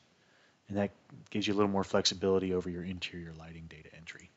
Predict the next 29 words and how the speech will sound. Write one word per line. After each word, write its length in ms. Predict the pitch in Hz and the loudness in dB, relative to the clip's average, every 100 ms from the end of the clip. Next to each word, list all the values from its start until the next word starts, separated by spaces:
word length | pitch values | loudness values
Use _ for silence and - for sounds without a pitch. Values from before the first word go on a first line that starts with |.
| _ - - _ | _ -14 -14 _
Uh, 180 | 87 78 107 | -20 -14 0
but 80 | |
we'll 100 | 131 | 4
go 120 | 147 101 | 4 6
back 180 | 101 | 2
to 80 | - | 0
the 80 | 92 | -8
building 320 | 92 87 82 | -6 -8 -10
area 160 | 82 82 | -12 -12
method 300 | 80 - - | -14 -16 -16
just 180 | 82 - | -14 -4
for 80 | |
simplicity 600 | 78 85 - 87 - 80 73 | -2 -2 -6 -6 -6 -6 -16
on 100 | 73 | -2
this, 300 | - - - | 2 2 0
uh, 160 | - - 82 | -14 -20 -20
review. 260 | 82 85 82 - _ - - - _ | -18 -18 -20 -20 _ -20 -20 -20 _
Um, 260 | 85 76 85 _ | -18 -16 -16 _
there's 160 | 107 - | -2 2
not 140 | 104 | 2
much 160 | 92 - | 2 0
difference 280 | 95 87 - | 0 -2 -8
between 260 | 87 85 | -12 -12
data 220 | 82 82 82 | -12 -12 -14
entry 240 | 80 82 | -16 -16
for 120 | 80 | -18
those. 340 | 78 80 78 - _ _ _ _ _ _ _ _ _ _ _ _ _ - _ - _ - | -18 -16 -16 -18 _ _ _ _ _ _ _ _ _ _ _ _ _ -20 _ -20 _ 4
Exterior 460 | - - 143 117 | 6 8 10 12
lighting, 420 | 120 165 196 196 | 10 10 10 8